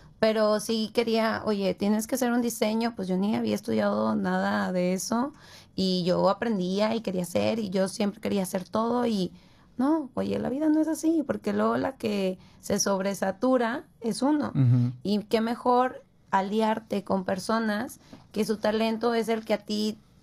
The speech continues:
Speaker 1: tú no tienes tan desarrollado y crean algo súper fregón.
Speaker 2: Ahora vamos a hacer un pequeño cambio aquí y quiero que
Speaker 1: Ándale.
Speaker 2: me hables sobre lo que estás haciendo actualmente, que es
Speaker 1: Ujú.
Speaker 2: el Paseo de la Mujer Mexicana.
Speaker 1: Ujú.
Speaker 2: No,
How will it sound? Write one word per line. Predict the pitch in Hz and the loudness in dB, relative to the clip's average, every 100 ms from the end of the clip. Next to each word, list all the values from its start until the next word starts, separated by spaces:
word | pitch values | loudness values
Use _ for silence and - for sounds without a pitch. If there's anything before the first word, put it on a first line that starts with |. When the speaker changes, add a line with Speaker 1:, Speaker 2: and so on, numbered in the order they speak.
| - | -4
Speaker 1:
tú | 214 | 0
no | 208 | 0
tienes | - 311 285 277 | 2 2 0 -2
tan | 214 | -4
desarrollado | 196 185 196 208 233 285 523 208 | -4 -4 -4 -2 -4 -2 -2 -2
y | 185 185 185 | 0 -2 -2
crean | 208 214 220 226 | 0 0 0 -2
algo | 214 220 | -2 -4
súper | 226 - 226 233 | -4 -6 -4 -4
fregón. | 220 226 220 247 170 - - - - - - - - - | -4 -4 -2 0 -2 -6 -20 -20 -20 -20 -20 -20 -18 -2
Speaker 2:
Ahora | 131 143 170 185 185 | 2 4 4 0 0
vamos | 139 156 165 | 0 0 2
a | 175 170 156 147 127 | 2 4 2 2 2
hacer | 123 123 127 | 0 2 2
un | 135 135 - - | 4 2 -2 -10
pequeño | - 127 135 135 123 | -4 0 2 2 2
cambio | 135 135 135 | 0 0 0
aquí | 123 135 143 143 | 0 2 2 0
y | 123 117 | -2 -2
quiero | - 113 123 | 2 2 2
que | - | 2
Speaker 1:
Ándale. | |
Speaker 2:
me | 127 | 2
hables | 120 120 127 131 127 | 4 4 2 2 -2
sobre | - 123 117 113 | 0 2 2 2
lo | 110 | 0
que | 98 | -2
estás | 107 - 110 | -6 0 0
haciendo | 117 120 123 113 113 117 - - - - - - | 2 0 2 2 2 0 -4 -20 -20 -20 -12 -2
actualmente, | 104 - - 110 113 127 123 165 - | -2 -2 0 2 4 2 0 -6 -6
que | - 107 107 | -2 2 2
es | 113 - | 0 -2
Speaker 1:
Ujú. | - | -4
Speaker 2:
el | 110 | -4
Paseo | - 107 113 | -2 -2 2
de | 113 | 2
la | 117 113 | 4 2
Mujer | 110 107 | 2 0
Mexicana. | 104 104 - - 139 - 220 - | -2 -4 -6 -2 0 0 -4 -10
Speaker 1:
Ujú. | 208 196 277 - - - - | -4 -2 -2 -4 -20 -20 -4
Speaker 2:
No, | - 135 117 | 2 4 2